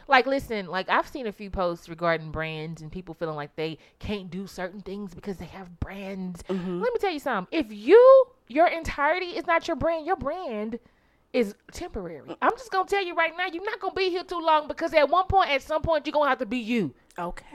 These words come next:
Speaker 1: And you gon-, you gonna get real, real tired of, you know, editing yourself, you know,
Speaker 2: Mm.
Speaker 1: to be a certain way, to get a certain smile, to get a certain nod. Y'all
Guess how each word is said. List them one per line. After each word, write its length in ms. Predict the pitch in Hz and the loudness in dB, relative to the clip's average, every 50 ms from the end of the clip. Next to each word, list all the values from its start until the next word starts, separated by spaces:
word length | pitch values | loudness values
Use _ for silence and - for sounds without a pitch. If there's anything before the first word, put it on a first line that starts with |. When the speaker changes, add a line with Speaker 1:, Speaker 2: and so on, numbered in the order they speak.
| 294 247 247 | -4 0 2
Speaker 1:
And 80 | 247 254 | 4 4
you 100 | 311 330 | 4 4
gon-, 240 | 277 294 294 277 233 254 | 6 6 4 4 4 0
you 80 | 285 | 0
gonna 180 | 277 302 285 247 | 2 2 2 0
get 160 | 233 214 190 185 | -2 -6 -8 -6
real, 420 | 185 233 262 285 302 311 311 294 - | -6 -4 -4 -4 -2 -4 -4 -6 -6
real 300 | 220 220 254 285 320 - | -4 -2 0 2 2 0
tired 560 | - - 320 294 285 285 269 240 240 240 220 | 0 0 4 6 6 8 8 8 8 8 8
of, 340 | 226 220 214 208 185 - - - - - - - - - - - | 8 8 8 6 2 -4 -10 -20 -20 -20 -20 -20 -20 -20 -6 0
you 100 | 220 247 | 2 4
know, 300 | 247 226 208 190 185 190 - | 8 8 10 10 8 8 8
editing 400 | 240 240 247 247 233 220 202 190 | 10 10 10 10 8 6 2 0
yourself, 580 | 180 170 160 - 202 170 151 139 131 147 147 - | -2 -4 -2 0 2 2 4 2 2 -2 -4 -2
you 120 | 170 202 | 0 4
know, 260 | 214 214 202 190 196 196 | 6 6 8 8 6 4
Speaker 2:
Mm. 40 | - | 2
Speaker 1:
to 100 | 240 220 | 0 0
be 240 | 180 220 233 233 220 | 2 0 0 0 0
a 80 | 202 | 0
certain 360 | - - 233 208 175 196 196 196 | 2 2 2 2 2 0 -2 0
way, 340 | 202 190 185 180 175 180 175 - | 0 2 2 2 0 -2 -4 -2
to 220 | 247 220 180 151 - _ _ _ 180 | 0 0 0 0 -2 _ _ _ 2
get 160 | 214 233 214 | 4 6 6
a 80 | 196 | 6
certain 380 | 180 - 233 214 196 202 208 196 | 4 2 2 2 2 0 -4 -8
smile, 420 | - 214 208 185 185 180 180 175 | -4 0 2 4 4 4 4 2
to 60 | 175 175 | 0 -2
get 240 | 170 175 214 196 | -2 0 0 0
a 40 | 190 | 0
certain 380 | 185 - 214 202 175 170 185 180 | -2 -2 -2 -2 -2 -2 -4 -4
nod. 380 | 180 175 165 151 139 127 131 - - - _ _ _ - | -2 -2 -2 -2 -2 -4 -6 -10 -16 -20 _ _ _ -12
Y'all 640 | 151 160 170 175 175 175 180 202 233 269 339 370 | -4 0 2 2 4 2 2 2 0 0 -2 -4